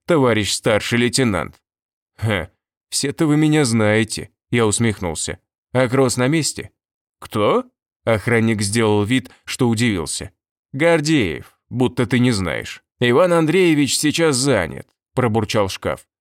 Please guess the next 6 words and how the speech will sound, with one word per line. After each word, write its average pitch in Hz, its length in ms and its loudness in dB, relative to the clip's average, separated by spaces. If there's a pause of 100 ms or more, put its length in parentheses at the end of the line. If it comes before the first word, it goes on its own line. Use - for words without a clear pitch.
(300)
"А 127 100 2
Сафронов 117 580 0
в - 20 -16
казино?" 135 500 -2 (240)
спросил 107 500 -2
я. 78 240 -6